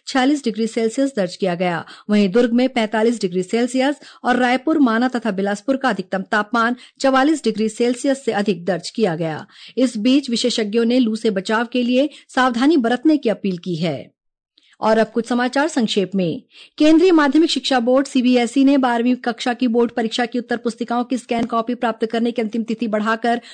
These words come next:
चौबीस मई कर दी है। अंतर्राष्ट्रीय जैव विविधता दिवस के अवसर पर बिलासपुर जिले के कोपरा रिजर्वायर परिसर में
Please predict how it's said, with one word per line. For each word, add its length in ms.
चौबीस 480
मई 180
कर 180
दी 180
है। 300
अंतर्राष्ट्रीय 800
जैव 280
विविधता 360
दिवस 280
के 100
अवसर 240
पर 200
बिलासपुर 440
जिले 240
के 280
कोपरा 360
रिजर्वायर 640
परिसर 420
में 220